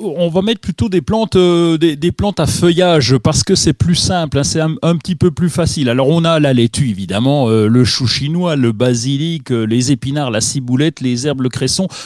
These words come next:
Pourquoi ? Parce que, euh, les racines vont bien descendre dans le sol, et puis la gestion, la gestion de la plante est plus facile avec des herbes. Mais on peut déjà cultiver pas mal avec toutes ces, toutes ces plantes-là.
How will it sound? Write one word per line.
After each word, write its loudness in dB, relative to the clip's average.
Pourquoi ? 2
Parce 0
que, 4
euh, 2
les 2
racines 0
vont 2
bien 0
descendre 0
dans 2
le 0
sol, 2
et 2
puis -2
la 2
gestion, 0
la 2
gestion 0
de -2
la -2
plante -2
est 0
plus -2
facile -2
avec -2
des 0
herbes. -2
Mais 2
on -2
peut 2
déjà 2
cultiver 0
pas 0
mal 0
avec -4
toutes -10
ces, -2
toutes -8
ces 0
plantes-là. -4